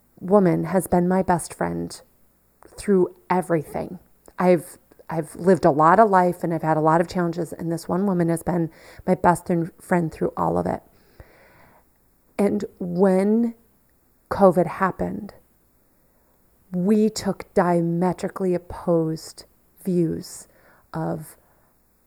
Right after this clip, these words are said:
the mask mandates, the lockdown mandates, the political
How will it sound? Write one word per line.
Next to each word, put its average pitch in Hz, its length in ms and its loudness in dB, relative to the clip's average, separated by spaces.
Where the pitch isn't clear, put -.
the 180 100 0
mask 160 400 -2
mandates, 175 920 -2
the 170 80 -4
lockdown 160 560 0
mandates, 165 840 -4
the 165 100 0
political 170 1120 0